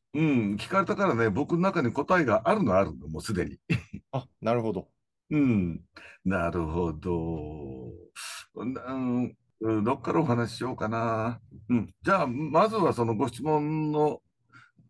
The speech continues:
Speaker 1: 内容に沿って、僕がどうして今の立場っていうか、位置というか、にいるか
Speaker 2: はい。
Speaker 1: ですね。これはどうやったかじゃなくて、あの、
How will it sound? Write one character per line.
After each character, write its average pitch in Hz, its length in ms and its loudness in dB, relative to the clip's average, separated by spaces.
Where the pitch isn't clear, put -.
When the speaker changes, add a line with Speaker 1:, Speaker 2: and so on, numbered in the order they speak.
Speaker 1:
内 139 180 2
容 156 80 2
に 151 160 0
沿 151 80 2
っ - 80 -6
て、 127 400 -2
僕 190 420 0
が 110 240 2
ど 214 200 4
う 214 60 2
し - 100 -6
て 113 220 4
今 127 220 4
の 98 160 2
立 107 240 -2
場 90 140 0
っ - 140 -8
て 95 100 -2
い 90 80 0
う 87 60 -4
か、 87 220 -4
位 117 120 -2
置 - 180 -6
と 95 140 0
い 82 100 -2
う 80 120 -4
か、 80 280 -8
に 92 260 -2
い 120 100 2
る 131 100 -2
か - 280 -4
Speaker 2:
は 147 80 4
い。 107 160 0
Speaker 1:
で 113 140 2
す - 180 -8
ね。 107 260 -4
こ 165 100 0
れ 175 60 0
は 180 100 2
ど 254 280 2
う 294 80 4
や 117 100 6
っ 107 100 -2
た - 140 -2
か 113 120 0
じ 101 60 2
ゃ 90 60 2
な 82 100 -2
く - 140 -18
て、 85 320 -6
あ 95 120 -6
の、 90 360 -4